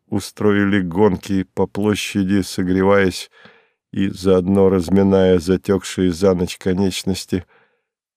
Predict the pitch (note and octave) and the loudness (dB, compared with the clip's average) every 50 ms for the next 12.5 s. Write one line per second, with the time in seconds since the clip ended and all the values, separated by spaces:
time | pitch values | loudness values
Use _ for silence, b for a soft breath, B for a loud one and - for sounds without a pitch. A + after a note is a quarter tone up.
0 | _ - A2+ F#2 F#2+ A2 G#2+ F#2+ - G2+ F#2 - - - F#2+ G2 G#2 F#2+ E2+ G2 | _ -12 -8 -2 0 2 2 2 0 -4 -4 -6 -12 -6 -2 0 0 0 0 -2
1 | F#2+ - - - G2 - - G#2+ G2+ F#2 G#2 G2 F#2+ - - - G2 G#2 G#2+ G#2 | -4 -4 -4 -8 -6 -2 0 2 2 2 2 2 0 -2 -2 0 2 2 4 4
2 | F#2+ G#2 G2 G2 F#2 - G2 F#2+ F#2 F#2+ G2 G2 G2+ G2 G2 F#2 - b b b | 4 2 2 2 0 -2 -2 0 2 2 4 4 4 2 2 0 -4 b b b
3 | b b b b b b b _ _ - - G2+ G2+ G#2+ G#2 G2+ - - G#2+ F#2+ | b b b b b b b _ _ -6 -2 2 4 4 4 2 2 0 -4 -4
4 | - - G2+ F#2+ G2 G#2 G#2 G2 - - - G2+ F2+ - - - G2 F#2 E2 E2+ | -2 0 2 2 4 4 2 2 0 -2 -4 -4 -4 -4 -4 -4 -4 -4 -2 0
5 | F#2 G2+ F#2+ F#2 D#2+ - - - F2+ E2 D2 - - - - _ _ _ _ _ | 2 2 2 2 0 -4 -10 -10 -10 -10 -10 -12 -16 -18 -20 _ _ _ _ _
6 | _ _ _ _ _ _ - B B B B B B B B B B C3+ A#2+ B2+ | _ _ _ _ _ _ -20 B B B B B B B B B B -4 2 4
7 | D3 C#3+ C3+ A#2+ C#3 C#3 B2+ C3+ C#3+ D3+ C#3+ B2 - - - D3+ D3 - - - | 4 4 6 6 4 4 6 6 6 6 6 4 2 0 2 2 2 0 -6 -20
8 | - _ - G#2+ G#2 - - - A2+ A#2 A2 G#2+ G2 - - - A2 G2 - - | -14 _ -6 -6 -6 -6 -4 0 2 2 2 2 0 -2 -4 -2 -2 -4 -4 -10
9 | _ - - F#2+ F#2 G#2 A2+ A2 G2 G#2 G2+ G2+ G#2 F#2 - A2 G#2 G#2 G#2 G2+ | _ -12 -10 -6 0 2 2 2 2 2 2 2 0 0 0 0 2 2 2 0
10 | - G#2+ G#2 F#2+ - _ - A2 G2+ G#2+ G#2+ G#2 F#2+ _ _ _ _ _ _ _ | 0 0 -2 -2 -2 _ -2 0 2 4 2 2 0 _ _ _ _ _ _ _
11 | _ _ _ _ - G2 F#2+ G2+ G#2+ G#2 F#2+ F#2+ F#2+ F2+ F#2 F#2+ - _ - C3 | _ _ _ _ -4 -2 0 2 2 2 2 2 2 2 2 2 0 _ -2 -2
12 | C3 A#2 - G#2+ G2+ F#2 - - G2+ F#2+ | -2 -2 -2 -2 -2 -2 2 2 2 2